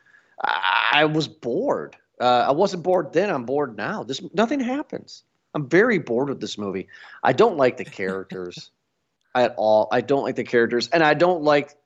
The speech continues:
Speaker 1: uh, do I wanna say, is it the correct word? The duality? No, it's not the duality. Between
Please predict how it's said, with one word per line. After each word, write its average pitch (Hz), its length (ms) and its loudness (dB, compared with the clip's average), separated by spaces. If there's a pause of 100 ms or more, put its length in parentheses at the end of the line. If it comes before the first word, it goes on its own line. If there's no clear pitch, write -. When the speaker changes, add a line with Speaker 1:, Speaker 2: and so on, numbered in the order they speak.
(120)
Speaker 1:
uh, 120 240 2 (200)
do 127 120 -6
I 131 60 2
wanna 190 260 0
say, 202 340 2
is 165 140 0
it 180 40 -6
the 165 100 -4
correct 185 280 0
word? 185 340 -2
The 143 100 0
duality? 160 680 2
No, 110 140 -8
it's 98 80 -10
not 101 100 -8
the 87 60 -16
duality. 95 500 -2 (280)
Between 151 640 2